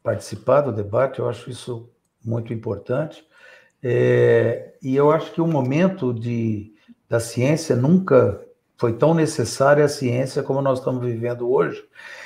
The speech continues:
E as pessoas costumam culpar a ciência pela falta de evidência.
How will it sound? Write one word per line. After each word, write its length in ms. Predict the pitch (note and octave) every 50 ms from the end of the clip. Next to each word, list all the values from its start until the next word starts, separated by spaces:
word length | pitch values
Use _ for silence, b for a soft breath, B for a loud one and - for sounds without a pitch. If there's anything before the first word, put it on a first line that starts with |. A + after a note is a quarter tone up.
| B B B B
E 100 | C3+ C#3+
as 140 | C#3+ C#3+
pessoas 420 | - - D3+ - - - F3+ F3+ E3+
costumam 560 | - - F#3 F#3 - - F#3 F#3 F#3+ F#3+ F#3
culpar 640 | F#3+ A3 G#3 F3+ - - - F3 G3 A3 G3+ F3
a 80 | E3 D3
ciência 560 | - - - C3+ C3+ D#3 F3+ F3+ F3+ - D#3
pela 280 | - - E3+ E3+ E3 D3+
falta 680 | - - - - E3+ F3+ G3+ F#3+ E3 - - - C#3+
de 120 | B2+ B2
evidência. 800 | C3+ C3 A#2+ B2 A#2 A2 A#2+ A#2 A2+ G2+ - - - G2 F2 D#2+